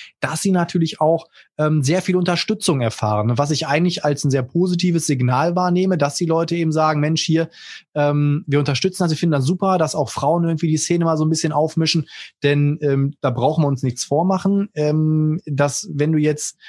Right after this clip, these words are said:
hundert YouTube-Kanäle nimmst, sind achtundneunzig Kanäle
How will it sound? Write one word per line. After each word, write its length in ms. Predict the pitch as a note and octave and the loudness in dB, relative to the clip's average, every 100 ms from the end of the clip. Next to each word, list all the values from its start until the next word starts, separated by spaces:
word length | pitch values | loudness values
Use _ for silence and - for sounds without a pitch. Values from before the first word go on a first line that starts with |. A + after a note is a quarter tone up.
| - _ | -20 _
hundert 260 | F#3+ G#3 E3 | 0 0 0
YouTube-Kanäle 600 | F3+ G3+ - F3+ G3 F#3+ | 0 -2 -2 0 2 2
nimmst, 400 | F#3+ G#3 - - _ _ | 2 0 -2 -12 _ _
sind 260 | B2+ D#3 - | 0 0 0
achtundneunzig 720 | - C#3 - D#3+ D#3+ D#3+ D3+ - | -2 -2 0 0 2 0 -2 -2
Kanäle 680 | D3+ D3 D#3 D3+ D3 D3+ | 0 0 2 2 0 -2